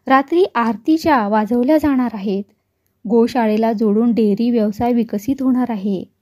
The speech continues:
कुणी बातमी आणली होती की बाबीशेठ दारू गाळतो, कुणी म्हणाले रेस खेळतो, त्याला जॅकपॉट पूल लागला आहे.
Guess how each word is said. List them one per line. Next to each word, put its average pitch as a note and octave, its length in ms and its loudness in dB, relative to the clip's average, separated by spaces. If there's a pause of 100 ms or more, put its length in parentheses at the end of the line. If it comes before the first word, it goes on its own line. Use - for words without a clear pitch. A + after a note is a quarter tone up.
(500)
कुणी E4 280 6
बातमी D#4+ 340 0
आणली D#4 300 2
होती E4+ 380 0
की D#4 140 -2
बाबीशेठ B3 540 0
दारू B3+ 320 2
गाळतो, G#3 520 -4 (400)
कुणी A#3 240 4
म्हणाले A#3+ 560 2 (180)
रेस E4 280 0
खेळतो, G#3 520 -2 (220)
त्याला D#4+ 240 0 (100)
जॅकपॉट D#4 480 0 (140)
पूल D4+ 180 4
लागला C#4+ 380 0
आहे. G#3 300 -4